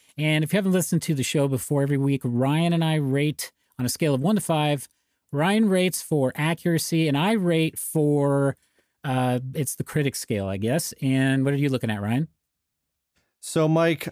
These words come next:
Speaker 2: out of five Hamptons,
Speaker 1: Yep.
Speaker 2: because I'm just enamored by the Hamptons. I mean, gosh, I, I, all I want is all of our listeners to know that this is not what therapy <laughs> looks like.
Speaker 1: Yeah.
Speaker 2: But obviously, this is a true story. So
Speaker 1: Yeah.
Speaker 2: what I will say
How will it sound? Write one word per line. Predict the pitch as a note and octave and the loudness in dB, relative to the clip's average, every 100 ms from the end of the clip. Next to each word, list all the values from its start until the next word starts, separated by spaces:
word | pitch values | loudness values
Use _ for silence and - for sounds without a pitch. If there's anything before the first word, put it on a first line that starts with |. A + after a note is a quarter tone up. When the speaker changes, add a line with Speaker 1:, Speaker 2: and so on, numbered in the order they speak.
| - | -4
Speaker 2:
out | C#3+ D#3+ | 0 0
of | C#3 | 0
five | - D3+ D3+ D3+ D#3+ G#2 | -2 0 2 2 0 0
Hamptons, | D#3+ D3+ - A#2+ A2+ D3+ - - | 2 0 0 0 0 -2 -4 -12
Speaker 1:
Yep. | A#2 - | -10 -4
Speaker 2:
because | A#2 G#2+ A2 | -2 0 0
I'm | A2+ | 2
just | A2 - - | 0 -2 -2
enamored | G#2+ A2 A2 A2 G2+ | 0 2 2 0 0
by | A2+ G#2 | -2 0
the | F#2+ | 0
Hamptons. | F#2+ F#2 - G#2 - - - - _ _ - | 0 0 -2 -4 -4 -12 -20 -20 _ _ -4
I | A#2+ | 0
mean, | B2 B2 | 2 2
gosh, | C3 C3+ G#2+ | 2 0 0
I, | B2 A#2+ - | 0 0 0
I, | A#2+ A#2 A#2 A2 G#2+ - _ _ _ - | -2 0 0 0 -2 -8 _ _ _ -12
all | - C3+ D3 | 0 2 4
I | C#3 | 4
want | C3+ C3 B2 | 4 2 2
is | A#2 A2 | 0 2
all | A#2+ B2+ | 2 2
of | |
our | A#2 | 2
listeners | A2+ A#2 - A2 G2+ | 2 0 0 0 0
to | - | 0
know | A2 A2 A2 | 2 2 2
that | G#2 G2+ | 0 0
this | A2 - | -2 -2
is | G2+ | 0
not | G#2+ G#2+ A2+ | 2 2 0
what | A#2 | 0
therapy | A2 A2 - | 0 0 0
<laughs> | G#2+ | 0
looks | G#2+ - | -2 0
like. | C#3 F#3 - - E3 _ _ - | 0 0 -2 -4 -4 _ _ -4
Speaker 1:
Yeah. | C3 C3 | 0 2
Speaker 2:
But | B2 A#2+ | 2 0
obviously, | C3 C3+ C#3+ C3+ | 0 0 0 0
this | B2+ A2 | -2 0
is | A#2 | -2
a | |
true | A2 B2 | 0 0
story. | G#2 - A#2 G2 F2 - | 0 0 0 0 -2 -4
So | - - A#2 | -8 -2 2
Speaker 1:
Yeah. | G3 G3+ G#3 A3+ | 4 4 2 2
Speaker 2:
what | B2 D3+ | 2 4
I | D3 | 4
will | C3 B2 | 2 -2
say | - D#3 A#2+ F2 A#2+ | -2 0 0 0 -2